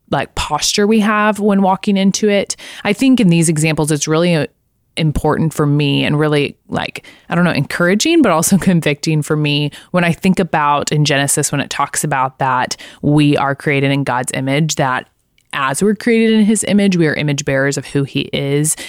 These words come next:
And as Christ followers, that we claim then that image to hopefully be a light in this dark world. And that's really convicting to me when I do deal with someone who could be really frustrating, and I could choose to disrespect them or I could choose to love them. And I could choose to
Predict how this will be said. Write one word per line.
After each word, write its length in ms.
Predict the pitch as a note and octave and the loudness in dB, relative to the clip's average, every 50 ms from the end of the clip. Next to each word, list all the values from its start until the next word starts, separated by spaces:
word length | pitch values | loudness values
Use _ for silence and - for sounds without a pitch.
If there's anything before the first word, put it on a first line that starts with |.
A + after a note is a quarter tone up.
| - - - | -16 -18 -8
And 160 | - D#3+ D#3+ D#3+ | -4 -2 0 0
as 180 | D#3+ E3 D#3+ | 0 0 -2
Christ 360 | - - - D3+ C#3 - - | -4 -4 -4 -4 -4 -4 -4
followers, 600 | - D3 C#3 C#3+ D3+ D3 D3 D3 D3 D3 D3 - | -2 -2 0 2 2 2 2 2 0 0 -2 -2
that 460 | - D3+ C3+ C3+ C3+ C3+ - - - - - - _ - | -2 -2 -2 -2 -2 -2 -4 -6 -8 -12 -12 -20 _ -12
we 320 | - - D3 E3 F3+ G3 F#3+ | -6 0 0 2 2 0 -2
claim 540 | - - - - D3+ C#3+ E3+ G3+ G3 F3 D3 | -6 -10 -4 -2 -2 0 2 2 4 2 2
then 320 | D3 D3 C#3+ C#3+ C#3+ C#3+ | 2 2 0 0 0 0
that 200 | C#3 C3 C3 - - | -2 -2 -4 -6 -4
image 600 | D3+ C#3 C#3 C#3+ C#3 C3+ C3+ C3+ C#3+ C#3 - - - - - _ - | -4 -2 0 0 0 0 0 -2 -2 -4 -4 -6 -8 -20 -20 _ -8
to 440 | - - E3+ D3 D3 C#3+ C#3+ C#3 - - | -2 2 2 4 4 4 2 0 -2 -4
hopefully 500 | - - - G3+ - - - D4 A3+ F#3 | -10 -4 -2 -2 -2 0 0 2 2 2
be 140 | D#3+ C#3 D3+ | 2 2 2
a 80 | D3 C#3 | 0 2
light 340 | C#3+ C3 B2 C3+ - - - | 0 0 0 -2 -2 -2 -2
in 80 | D3+ | -2
this 180 | C#3+ C3+ - - | -2 -2 -2 -2
dark 320 | - C#3 C3 C3 B2+ - | -2 -2 -2 -2 -2 -2
world. 320 | C#3 C3+ C3 C3+ C#3+ D3 C#3+ | -2 -2 0 0 0 0 2
And 140 | D3+ E3 | 2 2
that's 240 | E3 E3+ F3+ - - | 0 0 -2 -2 -2
really 160 | G3+ F3+ D#3+ | 0 0 0
convicting 540 | - - D#3 C3+ B2+ A2 - - - - - | 0 -2 -2 -2 -2 -4 -4 -6 -6 -6 -6
to 100 | - - | -6 -6
me 160 | - - E2 | -6 -6 -4
when 160 | - E3 D#3 D3+ | -2 -2 -2 -2
I 120 | C#3+ C#3 | -2 -2
do 340 | D3 C3+ - D3 C#3+ C#3+ C#3+ | -4 -2 0 2 2 2 2
deal 280 | C3+ C#3+ C#3 C#3 C3+ | 2 0 0 0 2
with 140 | C#3 C3+ - | 0 0 -2
someone 240 | - C#3+ C#3 C3+ C3+ | -2 -2 -2 -2 -4
who 180 | - C#3+ C#3+ C#3 | -2 -2 -2 -2
could 240 | - - - D3+ | -2 -2 -2 0
be 120 | E3 F#3+ F#3 | 2 4 4
really 180 | F3 E3+ D#3 | 4 2 2
frustrating, 600 | C#3 - D3+ C#3+ - - - G#3 G3+ G3+ G3+ F3 D#3+ | 0 -2 -4 -4 -4 -2 -2 0 0 2 2 2 2
and 100 | D3 C#3+ | 0 -2
I 240 | C3+ C3+ C3+ C#3 C#3 - - - _ | -2 -2 -4 -4 -6 -8 -16 -20 _
could 140 | - - E3 | -2 -2 0
choose 180 | - G3 G#3+ G3+ | 2 2 0 2
to 120 | - G#3+ F#3 | 2 0 0
disrespect 640 | F3+ E3 - - D3+ - - - G#3 - - - | 0 0 0 -2 -4 -4 -4 -6 -6 -6 -6 -4
them 260 | - B3+ B3 B3 A#3+ A#3+ - | 0 0 4 4 4 2 2
or 140 | - F3 D#3+ | 2 0 0
I 60 | D#3+ | 0
could 140 | D#3 F3+ D3+ | 0 0 -2
choose 200 | - - C#3 - | 0 -2 -2 -4
to 100 | - - | -2 -2
love 160 | C3 A#2+ - | -2 -2 -2
them. 220 | - D#2+ E2 G2 F#2+ | -2 -4 -2 -2 -2
And 60 | G#2+ | -2
I 40 | D3 | -2
could 160 | - D#3+ C#3 | -2 -2 -2
choose 380 | - - - D3+ D3 C#3+ C#3 - | -2 -2 0 2 2 2 0 -2
to 440 | - - D3 C#3 C#3 C#3 C#3 C#3 C#3 | -2 0 0 2 2 2 2 2 0